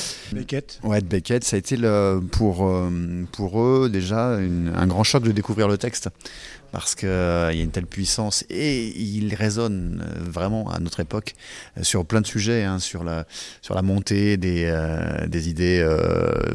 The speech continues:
Speaker 2: d'extrême droite, sur, euh, sur l'écologie, euh, sur l'attentisme des jeunes. Qu'est-ce que, qu'est-ce qu'on attend, nous, euh, quand on a quinze piges, seize piges, dix-sept piges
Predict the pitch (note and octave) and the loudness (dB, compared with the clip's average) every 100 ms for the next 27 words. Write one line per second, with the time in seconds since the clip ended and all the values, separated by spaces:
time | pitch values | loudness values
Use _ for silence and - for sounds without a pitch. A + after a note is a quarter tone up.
0 | - - - - - F#2+ F#2 F#2+ F#2+ - | -4 -6 -6 -6 -4 -4 -2 0 -2 -4
1 | F#2 - - - - - G#2 F2 F2 F2+ | -6 -8 -16 -12 -8 -6 -2 -2 0 2
2 | F2 E2+ E2 F2+ F#2 G2+ G#2 G#2+ A2+ A2+ | 2 0 -2 -4 -2 0 0 0 0 0
3 | A2 - - - - G2 G2 G2 - - | -2 -6 -10 -12 -12 -8 -4 -2 -2 0
4 | G#2+ G#2 G#2+ B2 - C3 - G2+ - - | 0 2 2 0 -2 -4 -2 -4 -4 -4
5 | G2+ A#2 A2 E2+ - _ _ _ - - | 0 2 0 -4 -14 _ _ _ -12 -12
6 | - A#2 - A2 A2+ F#2+ F2+ A2 A2 G2+ | -6 -4 -2 0 0 0 -4 -4 -2 -4
7 | F#2+ B2 A#2 A#2 A#2+ A2 F#2 E2+ E2 E2 | -2 -2 0 -2 -2 -2 -4 -6 -8 -10
8 | F2 F#2+ F#2+ F2 - F#2+ - A2+ G2+ - | -10 -8 -6 -6 -4 -4 -4 -6 -6 -6
9 | F#2+ - - G#2+ - - - - G#2 - | -8 -8 -8 -8 -10 -16 -18 -10 -4 -2
10 | F2+ B2 A2+ | -2 -2 -2